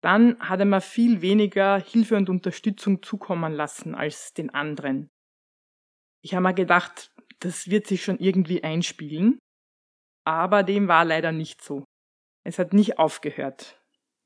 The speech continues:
Ich bin ständig beobachtet worden und alles ist ins Lächerliche gezogen worden.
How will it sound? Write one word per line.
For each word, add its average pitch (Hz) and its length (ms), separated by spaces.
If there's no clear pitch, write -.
Ich - 420
bin 185 140
ständig 214 580
beobachtet 190 640
worden 180 460
und - 200
alles 175 360
ist 175 140
ins 170 160
Lächerliche 139 560
gezogen 139 480
worden. 139 320